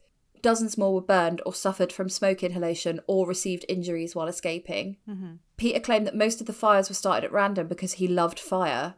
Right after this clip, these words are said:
Speaker 1: not because he wanted to kill anyone. Only the Hasty fire and two others were at the houses owned by people he knew and had a grudge against. Investigating officers then drove Peter around the city of Hull to the locations he said he had committed arson.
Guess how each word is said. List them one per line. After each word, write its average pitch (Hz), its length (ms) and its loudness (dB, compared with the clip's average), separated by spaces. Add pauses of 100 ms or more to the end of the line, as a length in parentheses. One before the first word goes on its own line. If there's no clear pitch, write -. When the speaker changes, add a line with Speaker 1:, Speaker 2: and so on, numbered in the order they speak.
(140)
Speaker 1:
not 196 160 -2
because 190 220 -6
he 185 60 -2
wanted 180 200 -4
to - 60 -16
kill 190 180 2
anyone. 160 480 -4 (640)
Only 226 320 6
the 214 100 0
Hasty 240 320 -4
fire 175 480 2
and 180 180 -2
two - 240 -2
others 175 520 0
were 190 140 4
at - 100 0
the 185 60 -6
houses 185 600 -2
owned 175 280 2
by 170 120 2
people 170 280 -4
he 180 180 -4
knew 175 340 2 (320)
and 180 140 -2
had 170 120 -4
a 170 40 -6
grudge 156 240 -2
against. - 560 -8 (1600)
Investigating 226 640 0
officers 202 380 -2
then 208 180 4
drove 214 220 -2
Peter 196 240 -2
around 180 180 2
the 185 80 -4
city 190 320 0
of 180 120 0
Hull 175 280 0
to 175 100 -10
the 190 80 0
locations 180 680 0
he 196 120 -4
said 190 180 2
he 190 100 0
had 180 200 -2
committed 190 260 -4
arson. 196 520 -2